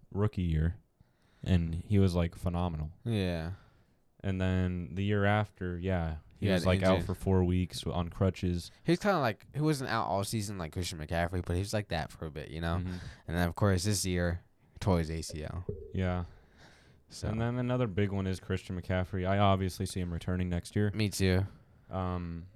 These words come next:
Speaker 1: just whatever he's dealing with.
Speaker 2: Yeah. Uh,
Speaker 1: It, it's hard to say.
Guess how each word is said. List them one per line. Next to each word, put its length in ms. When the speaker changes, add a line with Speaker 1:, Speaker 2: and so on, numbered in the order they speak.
Speaker 1:
just 240
whatever 340
he's 260
dealing 360
with. 140
Speaker 2:
Yeah. 380
Uh, 60
Speaker 1:
It, 180
it's 180
hard 200
to 60
say. 320